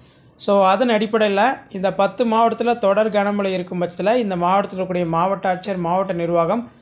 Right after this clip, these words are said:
பள்ளிகளுக்கும் கல்லூரிகளுக்கும் விடுமுறை தொடர்பான அறிவிப்பை ஊடக தளங்களுக்கு வெளியிடுவாங்க. எப்படி வந்து பார்த்தீங்கன்னா, விடுமுறை தொடர்பான அப்டேட்டு இன்று இரவுக்குள்ள, அப்படின்னா நாளை காலையில ஏழுலேருந்து ஏழரை மணிக்குள்ள வந்து பார்த்தீங்கன்னா அப்டேட் ஆயிரும். So, அப்படி ரெயின் ஹாலிடே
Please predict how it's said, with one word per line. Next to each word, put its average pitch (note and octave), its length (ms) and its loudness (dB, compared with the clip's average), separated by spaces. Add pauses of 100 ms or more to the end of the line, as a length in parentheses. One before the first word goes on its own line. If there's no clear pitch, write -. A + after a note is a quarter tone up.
(240)
பள்ளிகளுக்கும் A3 580 0
கல்லூரிகளுக்கும் G3 800 -2
விடுமுறை G3+ 380 -4
தொடர்பான E3+ 520 -4
அறிவிப்பை F3+ 440 -2 (340)
ஊடக A3 300 2
தளங்களுக்கு F3+ 500 -2
வெளியிடுவாங்க. F3 580 -2 (400)
எப்படி B3 440 0
வந்து A3+ 240 -2
பார்த்தீங்கன்னா, G#3+ 360 0
விடுமுறை G#3+ 360 -2
தொடர்பான F#3 480 -2
அப்டேட்டு F3+ 300 -4
இன்று G#3+ 440 -2
இரவுக்குள்ள, F#3+ 640 -2 (220)
அப்படின்னா F#3+ 300 -6
நாளை F3 380 -2
காலையில E3+ 460 0 (380)
ஏழுலேருந்து G#3 500 0
ஏழரை F#3+ 380 -2
மணிக்குள்ள F#3 380 -4
வந்து F3+ 120 -4
பார்த்தீங்கன்னா F3 420 -2
அப்டேட் E3+ 340 -6
ஆயிரும். F#3 280 -2 (300)
So, G3 260 0
அப்படி F#3 460 -2
ரெயின் A3 320 0
ஹாலிடே G#3 240 0